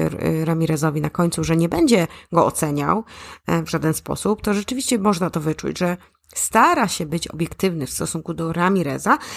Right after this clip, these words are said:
ale nie jest wcale obiektywny w stosunku do obrońców. Jest wręcz, e, zażenowany poziomem, e, ja też byłam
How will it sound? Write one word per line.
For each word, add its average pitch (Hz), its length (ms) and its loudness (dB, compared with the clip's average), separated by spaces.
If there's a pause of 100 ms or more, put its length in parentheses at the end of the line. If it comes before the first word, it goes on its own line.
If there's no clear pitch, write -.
(120)
ale 185 200 4
nie 254 220 6
jest 233 200 2
wcale 196 360 2 (100)
obiektywny 165 520 -2
w - 80 -8
stosunku 156 560 -6
do 143 220 0 (180)
obrońców. 160 600 2
Jest 180 380 2
wręcz, 170 520 0
e, 170 340 -2
zażenowany 175 720 2
poziomem, 156 640 -2 (480)
e, - 100 -4
ja 220 260 4
też 165 200 2
byłam - 400 2